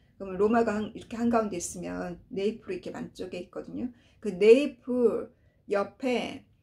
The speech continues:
커다란 화산이 있어요. 그, 그 화산은 언젠가는 터진다고 그 주변의 사람들이 거의 안 살거든요.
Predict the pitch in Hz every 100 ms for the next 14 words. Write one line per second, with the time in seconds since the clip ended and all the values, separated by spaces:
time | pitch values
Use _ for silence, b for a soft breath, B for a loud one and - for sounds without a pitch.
0 | _ - - - 311 302 262 233 233 233
1 | 302 302 285 233 - - - - - _
2 | _ b b b b - 247 262 262 262
3 | 240 208 - 247 254 254 247 233 196 202
4 | 247 226 214 214 247 240 226 170 170 170
5 | 170 180 - 226 208 185 180 190 180 175
6 | 175 165 175 - 180 185 - - - 220